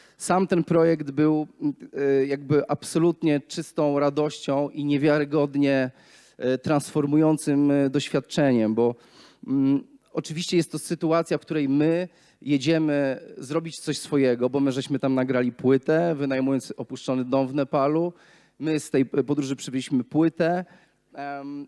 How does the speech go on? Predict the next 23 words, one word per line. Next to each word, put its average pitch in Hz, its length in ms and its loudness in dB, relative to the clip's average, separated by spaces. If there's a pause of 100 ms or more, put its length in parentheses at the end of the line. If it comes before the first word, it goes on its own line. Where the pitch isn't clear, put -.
(140)
ci - 180 0
ludzie 156 200 4
dostali 143 500 0
darmowe 135 400 2
koncerty, 156 840 0 (180)
jakby 131 600 0 (240)
totalne 135 580 0
win-win, 139 580 0
super, 135 580 -6
świetnie. 147 640 -4 (580)
E, 135 300 0
i, 156 440 2
mm, 151 440 0 (1500)
i 165 100 2
my 185 100 4
przywieźliśmy 175 500 0
jeszcze 165 180 0
coś 139 200 -6
więcej. 135 440 0
Tak - 140 -8
naprawdę, 135 680 -2 (500)
e, 120 300 -2 (200)
chyba 147 640 0